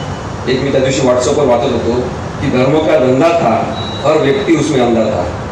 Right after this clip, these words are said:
जब रोशनी, रोशनी मिली तो पता चला, मेरा देश भूका नंगा था." एवढी वाईट परिस्थिती यांनी करून ठेवली. आता तरी पण भाजपला हरवणं काही सोपं नाही हे लक्षात घेतलं पाहिजे. भाजपला हरवणं मुळीच सोपं नाही,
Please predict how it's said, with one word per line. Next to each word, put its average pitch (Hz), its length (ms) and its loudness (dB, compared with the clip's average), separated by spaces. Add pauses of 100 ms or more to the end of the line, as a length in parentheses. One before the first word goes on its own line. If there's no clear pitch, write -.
(340)
जब 139 240 2
रोशनी, 156 560 2
रोशनी 160 260 2
मिली 180 280 4
तो 180 60 2
पता - 260 2
चला, - 400 0 (280)
मेरा 135 200 2
देश 143 380 0 (260)
भूका 135 240 0
नंगा 117 300 0
था." - 140 -2 (1400)
एवढी 135 180 2
वाईट 147 320 2
परिस्थिती 143 400 0
यांनी 123 280 2 (240)
करून 120 200 2
ठेवली. 95 280 -2 (580)
आता 175 300 0
तरी 175 200 4
पण 180 280 2
भाजपला 147 480 2
हरवणं 139 340 2
काही 147 160 0
सोपं 151 380 0
नाही 143 160 2
हे 131 60 2
लक्षात 120 240 0
घेतलं 101 260 -2
पाहिजे. - 300 -4 (400)
भाजपला 139 420 0
हरवणं 143 240 2
मुळीच 143 260 0
सोपं 147 220 0
नाही, 143 220 0